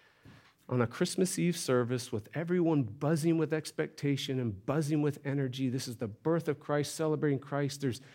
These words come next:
incredible music, or waiting and anticipating the cres-, incredible music, Handel, the Messiah, right? Uh, Bach, Hillsong, Getty,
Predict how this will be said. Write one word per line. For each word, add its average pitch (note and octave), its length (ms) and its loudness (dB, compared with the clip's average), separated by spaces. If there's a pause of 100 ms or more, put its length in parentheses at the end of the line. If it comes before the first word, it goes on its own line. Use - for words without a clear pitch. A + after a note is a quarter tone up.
(140)
incredible E3 580 0
music, E3 500 4
or D3 60 2
waiting F3 360 4
and D#3 120 6
anticipating D#3+ 600 0
the C3+ 80 4
cres-, D#3 260 0
incredible E3 540 0
music, D#3+ 400 4
Handel, E3+ 720 4 (1900)
the C#3 80 4
Messiah, F3 760 8 (1200)
right? E3 360 6 (720)
Uh, A2 140 4
Bach, E3 640 6 (880)
Hillsong, G3+ 840 8 (920)
Getty, A3 600 10